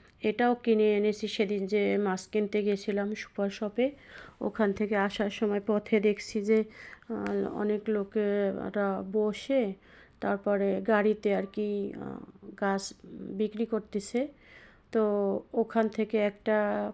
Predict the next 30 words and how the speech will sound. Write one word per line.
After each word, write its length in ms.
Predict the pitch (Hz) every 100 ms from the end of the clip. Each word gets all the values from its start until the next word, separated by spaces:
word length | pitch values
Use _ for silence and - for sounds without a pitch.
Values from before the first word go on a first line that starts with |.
| -
পেয়ারা 400 | 233 220 220 226
গাছ 300 | 240 302 262
আর 140 | 202
একটা 340 | 196 190 - 202
হচ্ছে 360 | 202 - 226
মেহেদি 420 | 214 196 202 202
গাছ 200 | 202 202 -
নিয়ে 220 | 220 208
আসছি, 500 | 202 196 - 247 294 - - - - - -
যে 500 | 220 214 196 190 190
মন 300 | 214 208 208
চাইলে 600 | 202 208 202 202 196 - -
ইচ্ছা 340 | 214 220 -
করলেই 360 | 208 202 196 202
তো 260 | 202 208 202 - - - - 208
পাওয়া 280 | 240 226 208
যায় 220 | 202 208
না, 140 | 208 214
কিনতে 440 | - 233 214 214 -
হয়। 200 | 226 226 - - - - -
তো 180 | 208 202
একটা 360 | 214 214 226
গাছ 240 | 208 214 202 196
যদি 240 | 226 220
কিনে 360 | 220 226 214 220
রোপণ 360 | 214 196 214
করি 340 | 214 226 233 233
তাহলে 640 | 226 196 208 202 202 196 196
হয়তো, 460 | 185 - 202 202 202 - - - 233
আহ, 340 | 208 214 220